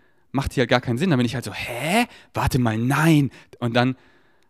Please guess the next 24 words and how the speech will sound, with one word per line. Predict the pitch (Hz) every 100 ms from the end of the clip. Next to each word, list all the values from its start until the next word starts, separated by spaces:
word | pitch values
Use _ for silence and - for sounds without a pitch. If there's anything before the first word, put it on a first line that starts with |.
| _ _ _ _
ah | 151 170
nee, | 190 117
sie | 98 127
ist | -
gerade | 131 113
getriggert, | 107 - 160 139 139 180 -
sie | 117
will | 139
hier | 147
gerade | - 117
tiefer | - 185 - 123
in | 107
was | 101 -
reingehen. | 143 165 107 104 127 190 - _ _ _ _ _ _ _ _ _ _ _ _ _
She's | - 165
a | 233
crazy | 302 302 165
person | 107 104 -
right | -
now. | 107
And, | - 117 127
and | 156 147
that's | -
okay. | 269 285 262